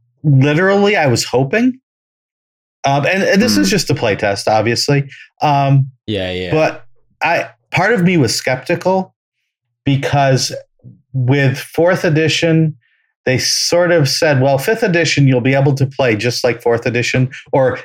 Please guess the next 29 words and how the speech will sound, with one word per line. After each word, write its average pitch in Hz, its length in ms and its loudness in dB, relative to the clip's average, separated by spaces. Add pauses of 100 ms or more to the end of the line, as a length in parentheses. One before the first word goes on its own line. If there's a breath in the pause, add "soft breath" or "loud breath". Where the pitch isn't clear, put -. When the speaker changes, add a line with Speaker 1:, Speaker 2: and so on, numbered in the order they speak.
Speaker 1:
you'll 151 100 2
be 156 80 2
able 131 160 2
to 113 80 -8
play 135 220 -2
a 110 60 -2
version 120 680 0 (460)
of 127 460 0
the 123 80 0
next 131 340 -2
edition, 135 480 0
like, 117 320 -2 (200)
it's - 480 -6
more 120 220 2
similar 135 360 0
to 107 120 -8
fourth." 120 400 0 (760 soft breath)
And 123 200 2
they 117 220 0
d-, - 160 -10
obviously 117 500 0
did 95 180 -4
not 98 220 -4
do 123 140 2
that. 139 320 0 (1000)
And 120 120 2
when 151 140 2
they 147 140 0
said, 160 480 -2